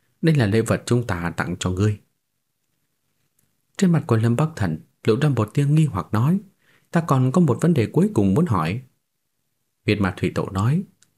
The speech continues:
"Muốn biết tại sao chúng ta lại ưu đãi ngươi như thế đúng không?" "Đúng thế." Lâm Bắc Thần nhân gian thanh tỉnh mà nói, "Ta mặc dù tự cho mình là siêu phàm, nhưng cũng biết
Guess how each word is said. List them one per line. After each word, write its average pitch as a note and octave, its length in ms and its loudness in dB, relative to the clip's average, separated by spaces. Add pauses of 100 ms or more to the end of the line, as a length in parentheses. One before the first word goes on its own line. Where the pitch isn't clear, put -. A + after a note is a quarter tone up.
(180)
"Muốn G2 300 2
biết A2 160 0
tại F2+ 100 -4
sao F#2+ 220 -2
chúng A#2+ 160 0
ta A#2 120 0
lại G2+ 180 -4
ưu B2 160 2
đãi B2 180 -2
ngươi B2+ 220 4
như B2 200 2
thế E3 360 2
đúng E3+ 120 2
không?" E3+ 240 0 (680)
"Đúng F2 300 0
thế." C3 380 0 (1120)
Lâm F#2 160 2
Bắc G#2 160 0
Thần E2 240 -2 (260)
nhân G2+ 180 2
gian F#2+ 300 0
thanh D#3 180 2
tỉnh F#2 220 0
mà E2 100 -4
nói, C#3+ 300 2 (800)
"Ta F#3+ 100 2
mặc D#3 140 2
dù B2 240 0
tự G#2 200 2
cho E3 120 2
mình G2+ 260 0
là E2+ 80 -4
siêu G2 200 -2
phàm, D#2+ 280 -6 (440)
nhưng G2 300 2
cũng G2 180 2
biết E3 160 0